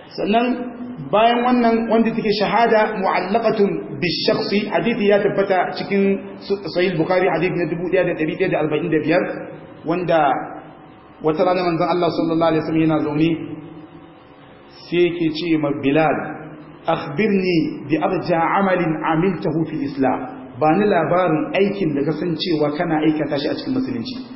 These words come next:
Sai ce, "Ni ba abin da nake aikata." Sai ce, "A, ka gaya mun." Sai manzo Allah ce, "Fa inni sami'tu daqqa ko kashfa na alayka bayna yadayya fil janna." Na ji karan tafiyar takalmin ka dab, dab, dab a gabana a gidan aljanna. Kaga ya nuna shi ma dan ina ne shi,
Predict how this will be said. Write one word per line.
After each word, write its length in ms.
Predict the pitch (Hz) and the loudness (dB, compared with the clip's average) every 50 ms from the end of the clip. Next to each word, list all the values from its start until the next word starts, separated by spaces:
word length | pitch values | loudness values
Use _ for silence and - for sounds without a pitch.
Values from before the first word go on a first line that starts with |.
| - - - - - | -18 -18 -20 -20 -14
Sai 180 | - - 254 | -2 0 2
ce, 100 | 262 262 | 4 4
"Ni 120 | 262 240 262 | 4 4 6
ba 80 | 269 254 | 6 6
abin 160 | 220 220 214 | 4 4 2
da 60 | 196 190 | 2 0
nake 160 | 196 - 180 | 2 0 0
aikata." 260 | 170 165 170 156 156 | 0 0 0 0 0
Sai 160 | 156 156 170 156 | 0 0 -2 -2
ce, 100 | - 156 | 0 0
"A, 120 | 156 147 | 2 2
ka 140 | 127 - - 139 | 0 0 -2 0
gaya 180 | 156 151 143 | 0 0 2
mun." 140 | 131 131 131 - - | 2 0 -2 -4 -6
Sai 160 | - - 165 170 | -8 -4 -2 -2
manzo 160 | 165 156 156 156 | 0 0 0 2
Allah 180 | 156 156 151 | 2 2 2
ce, 120 | 151 156 151 - - - | 2 0 -2 -2 -4 -4
"Fa 120 | - - 156 | -6 -4 -4
inni 320 | 175 180 180 175 175 170 | -2 -2 -2 -2 -2 -2
sami'tu 560 | 151 - 165 147 143 170 180 151 151 151 151 139 135 | -2 -2 -2 0 0 0 -2 -2 -4 -4 -6 -6 -4
daqqa 480 | - - - - - - - - 175 - - - - | -2 -2 -2 -2 -4 -10 -4 -2 -2 -2 -2 -4 -4
ko 140 | - 180 185 - 185 - | 0 2 2 2 2 0
kashfa 540 | - 214 202 202 - - - - 185 165 117 - - - - | -4 -4 -4 -4 -4 -6 -6 -2 0 0 0 0 -4 -8 -4
na 180 | 147 156 160 151 139 | -2 0 0 2 2
alayka 340 | 143 156 180 185 175 180 160 147 | 2 2 2 0 0 0 0 0
bayna 280 | 156 175 175 165 151 | 2 2 2 2 0
yadayya 280 | 139 139 156 156 151 151 | 0 2 4 4 4 4
fil 160 | - 135 - | 2 0 0
janna." 280 | - 135 123 107 98 - - - - - - - - - | 0 0 0 0 -2 -4 -6 -8 -10 -12 -12 -12 -12 -10
Na 200 | - 131 143 170 185 180 | -4 -2 0 0 2 2
ji 120 | 175 196 | 0 0
karan 400 | 196 - 185 202 202 196 208 202 | 0 2 2 2 4 4 2 0
tafiyar 340 | - 170 156 - 185 170 147 - | 0 -2 -4 -2 -2 -2 -2 -2
takalmin 520 | - 151 147 143 - 151 151 160 180 - | -2 -4 -4 -2 -2 -2 -2 -2 -2 -2
ka 100 | - - - - | -4 -6 -8 -8
dab, 220 | - 175 190 - - - - - | -4 -4 -4 -4 -6 -10 -16 -8
dab, 180 | - 202 196 - - - | -2 -2 -2 -2 -2 -6
dab 180 | - - 147 - | -2 -2 -2 -2
a 120 | - 151 156 | -2 -4 -4
gabana 380 | 131 135 131 147 151 156 156 | -2 0 0 2 4 4 4
a 60 | 156 151 | 4 2
gidan 220 | - - 131 131 131 | 2 0 0 0 0
aljanna. 380 | - - - 104 104 - - - - - - - - - - - - - - - - - - - - - - - - - - - | -2 -2 -4 -6 -6 -6 -8 -8 -10 -12 -14 -16 -16 -16 -14 -14 -14 -16 -16 -16 -18 -18 -20 -20 -20 -20 -20 -20 -20 -20 -20 -10
Kaga 200 | - 143 156 175 | -4 -2 2 4
ya 80 | 185 196 | 4 4
nuna 140 | 202 202 190 | 4 2 0
shi 100 | - 185 | 0 0
ma 100 | 185 185 | -2 0
dan 140 | 180 190 196 | 0 0 -2
ina 160 | 180 175 175 | 0 0 0
ne 100 | 170 160 | 0 0
shi, 120 | 151 151 | 0 0